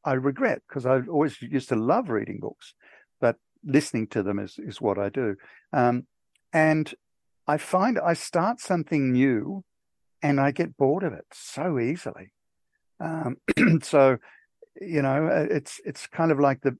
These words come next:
you know, the, the brain's constantly looking for something else to, uh, to make yourself feel happy. And so you go onto this thing and you're feeling pretty good. And then suddenly you lose interest in that. You move on to something else. And,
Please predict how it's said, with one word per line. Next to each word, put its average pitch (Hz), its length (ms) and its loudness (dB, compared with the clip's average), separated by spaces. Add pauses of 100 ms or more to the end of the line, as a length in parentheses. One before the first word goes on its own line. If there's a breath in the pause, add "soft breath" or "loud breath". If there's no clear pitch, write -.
you 151 120 2
know, 127 160 4
the, 131 200 -2 (240)
the 151 100 -4
brain's 143 380 4
constantly 143 540 -4
looking 131 320 0
for 139 100 -8
something 135 400 0
else 123 240 -2
to, 117 320 -2
uh, 113 120 -2 (380 soft breath)
to - 80 -4
make 120 180 2
yourself 120 340 0
feel 120 220 0
happy. 127 460 -4 (460)
And 127 160 -4
so 139 80 2
you 117 160 4
go 147 200 6
onto 120 220 4
this 120 300 -6
thing 139 260 2
and 110 140 0
you're 117 100 -4
feeling 117 260 -2
pretty 117 220 -4
good. 139 220 2
And 117 140 0
then 113 120 -2
suddenly 117 480 0 (340 soft breath)
you 120 120 2
lose 131 220 4
interest - 360 -4
in 104 120 -6
that. 120 160 -4
You 120 80 -10
move 123 220 -2
on 117 120 -2
to 95 80 -12
something 107 400 -2
else. 127 320 -4
And, 107 140 -6